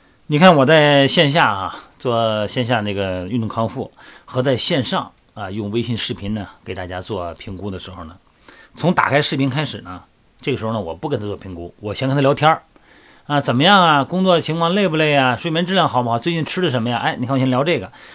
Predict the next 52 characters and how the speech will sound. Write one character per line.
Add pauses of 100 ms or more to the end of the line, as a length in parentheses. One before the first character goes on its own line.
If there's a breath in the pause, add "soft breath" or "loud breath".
我
聊
这
个
什
么
意
思
啊？ (360 soft breath)
其
实
我
聊
这
个
关
心
的
更
多
的
是
让
他 (320 soft breath)
在
放
下
他
的
意
识， (400)
不
要
有
产
生
防
御。 (320 loud breath)
那
么
在
此
基
础
上， (340)
我
要
看
他
的
体
征，